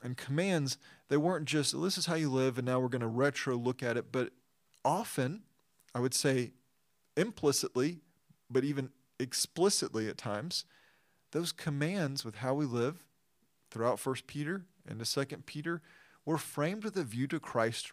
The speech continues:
return. So we're not gonna visit all those right now. I'd encourage you to, to listen back to the message and to do your own, uh, faithful study in these regards, but you'll see that implicitly and often explicitly,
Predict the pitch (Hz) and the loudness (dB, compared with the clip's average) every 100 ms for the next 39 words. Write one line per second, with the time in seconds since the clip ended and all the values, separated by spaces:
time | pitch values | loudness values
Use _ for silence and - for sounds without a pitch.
0 | - 143 - 214 165 101 - _ - _ | -6 -4 -2 -2 -2 -4 -14 _ -20 _
1 | _ _ _ - - 147 165 170 165 135 | _ _ _ -14 -2 6 8 8 4 2
2 | 185 190 147 123 123 123 - - _ 139 | 2 6 6 6 4 2 -4 -12 _ 6
3 | 117 139 175 139 123 127 139 127 123 120 | 6 6 6 6 4 2 2 2 -2 -2
4 | 123 110 113 123 - 123 123 - 110 117 | -4 -4 -2 -2 -2 0 0 0 -6 -4
5 | 120 127 135 127 110 113 110 117 110 - | -2 -2 -2 -4 -6 -8 -6 -6 -6 -10
6 | - - 127 131 127 131 135 - - - | -20 -6 2 4 6 4 2 -4 -16 -20
7 | - 104 113 160 139 - 131 - 143 123 | -12 -10 -4 0 0 0 -2 0 2 2
8 | 123 117 120 117 117 117 117 - 131 - | 2 -2 -4 -6 -2 0 0 -4 -6 -4
9 | 160 - - 208 139 131 104 _ _ _ | 0 0 0 -2 -4 -4 -4 _ _ _
10 | _ _ - 170 - 185 - - 170 170 | _ _ -8 -6 0 0 0 -2 0 -2
11 | 156 - _ _ _ - - 131 147 - | -4 -18 _ _ _ -10 -2 2 2 2
12 | 139 135 - - 117 - 78 117 113 | -6 -4 -4 0 0 -2 -2 -4 -4